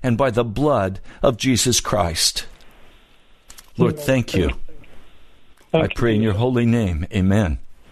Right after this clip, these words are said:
Speaker 2: Amen and amen.
Speaker 1: Steve, it's done.
Speaker 2: Thank you.
Speaker 1: Stand by faith. It's done.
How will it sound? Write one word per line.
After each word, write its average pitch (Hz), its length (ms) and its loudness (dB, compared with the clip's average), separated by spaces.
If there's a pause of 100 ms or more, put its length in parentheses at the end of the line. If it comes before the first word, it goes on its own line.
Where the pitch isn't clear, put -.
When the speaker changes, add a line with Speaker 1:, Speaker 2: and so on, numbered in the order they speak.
(640)
Speaker 2:
Amen 147 400 2
and 143 160 2
amen. 143 400 2 (720)
Speaker 1:
Steve, 147 340 0
it's 110 160 -2
done. 123 400 0 (1160)
Speaker 2:
Thank 156 220 0
you. 139 140 0 (800)
Speaker 1:
Stand 131 460 0
by 135 140 4
faith. 117 380 0
It's 104 180 -2
done. 110 400 2